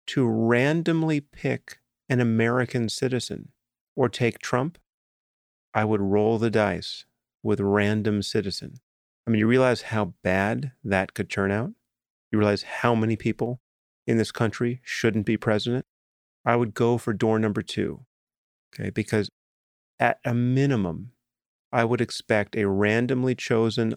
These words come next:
unqualified citizen to be so terrified and awed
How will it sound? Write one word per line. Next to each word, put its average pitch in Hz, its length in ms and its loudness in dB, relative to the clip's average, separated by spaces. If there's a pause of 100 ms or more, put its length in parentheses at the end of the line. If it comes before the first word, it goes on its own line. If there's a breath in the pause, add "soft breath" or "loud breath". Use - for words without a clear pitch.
unqualified 123 1120 0
citizen 127 600 -4 (640)
to 110 100 -2
be 117 160 0
so 135 380 -2
terrified 139 1000 -4 (580)
and 107 260 0 (160)
awed 120 640 0